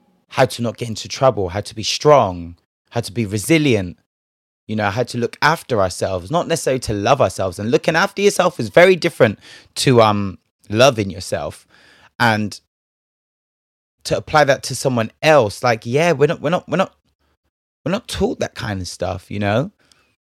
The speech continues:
Um, and it's something that we are having to be patient with, and I'm having to be patient with and have been patient with, with myself, especially on loving another black boy, because,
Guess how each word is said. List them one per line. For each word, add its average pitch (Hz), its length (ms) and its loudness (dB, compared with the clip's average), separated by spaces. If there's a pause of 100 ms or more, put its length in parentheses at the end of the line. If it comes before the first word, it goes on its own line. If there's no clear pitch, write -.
(320)
Um, 120 500 4
and 135 120 0
it's 131 80 -4
something 143 280 0
that 131 120 0
we 135 160 2
are 170 200 4 (140)
having 123 280 -2
to - 80 -8
be 120 120 -6
patient 120 440 -2
with, 104 160 -4
and 107 80 -2
I'm 175 320 2
having 139 220 -4
to - 60 -16
be 123 80 -12
patient 120 400 -6
with 113 140 -6
and 113 160 -6
have 165 220 -4
been 135 120 -4
patient 123 300 -6
with, 110 120 -8 (220)
with 156 160 0
myself, 123 460 0
especially - 460 -2
on 120 120 2
loving 117 240 0
another 104 280 -4
black - 260 -8
boy, 101 180 -8
because, 120 460 -2